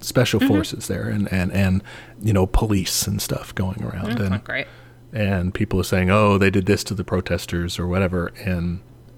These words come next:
Speaker 1: we don't have, like, large-scale versions of that, but to whatever extent it's occurring, like, you can have criticisms, for sure.
Speaker 2: Yeah, nobody's perfect.
Speaker 1: You call that critical support. Like, y-, you know,
Speaker 2: Mm.
Speaker 1: you wanna be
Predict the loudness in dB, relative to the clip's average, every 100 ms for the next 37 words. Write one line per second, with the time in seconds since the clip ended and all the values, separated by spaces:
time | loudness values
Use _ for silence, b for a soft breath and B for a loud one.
0 | -4 2 4 6 6 4 2 2 4 4
1 | 2 0 2 4 4 4 2 0 0 0
2 | 2 4 4 4 4 4 2 2 2 2
3 | -2 -2 0 4 4 2 0 0 -2 -8
4 | B B B B -4 0 2 2 4 4
5 | 4 -2 -8 -14 -16 -4 0 0 2 0
6 | -2 -2 2 2 2 0 0 0 -2 -2
7 | -8 -14 -20 -20 -20 -6 -2 2 4 6
8 | 4 -2 0 2 4 2 2 0 0 -2
9 | -6 -6 -4 -2 -6 -12 B B B B
10 | -2 2 2 2 2 4 4 4 4 6
11 | 6 4